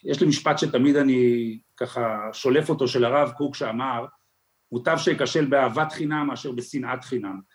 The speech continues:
זה כל כך נכון, הרי עודף אהבה לא יזיק לאף אחד, וקצת יותר מדי שנאה יכול למוטט על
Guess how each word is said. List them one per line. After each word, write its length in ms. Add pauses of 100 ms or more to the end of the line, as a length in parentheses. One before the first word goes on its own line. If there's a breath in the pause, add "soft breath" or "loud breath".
(120)
זה 300
כל 360
כך 260
נכון, 460
הרי 260
עודף 380
אהבה 360
לא 140
יזיק 320
לאף 240
אחד, 280 (640)
וקצת 520
יותר 320
מדי 360
שנאה 400
יכול 260
למוטט 400
על 80